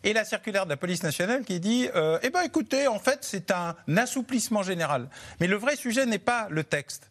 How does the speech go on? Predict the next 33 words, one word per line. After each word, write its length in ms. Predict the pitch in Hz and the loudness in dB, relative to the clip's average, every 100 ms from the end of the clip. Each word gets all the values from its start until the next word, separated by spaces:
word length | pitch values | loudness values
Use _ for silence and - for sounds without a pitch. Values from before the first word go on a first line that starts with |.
| - | -8
c'est 160 | - 190 | -4 -2
ce 80 | |
qui 100 | - | 0
s'est 100 | 196 | 0
passé 300 | 214 208 226 | 0 0 0
juste 260 | 190 208 - | -2 -2 2
après, 360 | 185 - 180 180 | 0 0 -6 -2
l'année 340 | 151 190 220 202 | 0 0 0 0
d'après, 300 | 175 - 160 | 0 0 -2
en 100 | 139 | 0
deux 120 | 185 | 0
mille 200 | 202 175 | 2 0
dix-huit. 420 | 160 147 160 - - - - - | 0 0 -2 -6 -16 -14 -4 0
En 80 | 147 | 2
deux 120 | 254 | 2
mille 200 | 262 214 | 0 2
dix-huit, 500 | 180 156 196 226 - | 0 2 0 -2 -2
la 140 | 147 | -2
Cour 220 | 160 247 220 | 0 0 2
européenne 360 | 196 196 190 | 2 0 0
des 100 | 170 | 0
droits 200 | 143 151 | 0 0
de 80 | 139 | 0
l'homme 260 | 156 208 - - | -2 -2 -8 -4
rend 420 | - 190 165 - - - - - | 0 2 0 -4 -20 -20 -16 -2
justice 680 | 117 208 - 226 254 254 - | 2 2 2 0 0 -2 -4
à 80 | 147 | -2
monsieur 320 | 156 160 143 | 0 0 -2
Toubache, 680 | 127 240 165 170 - - - _ _ _ | 0 2 2 0 -6 -12 -14 _ _ _
qui 100 | - 160 | -2 0
a 40 | |
été 260 | 160 160 147 | 0 -2 -2
tué 440 | - 233 208 | 0 2 2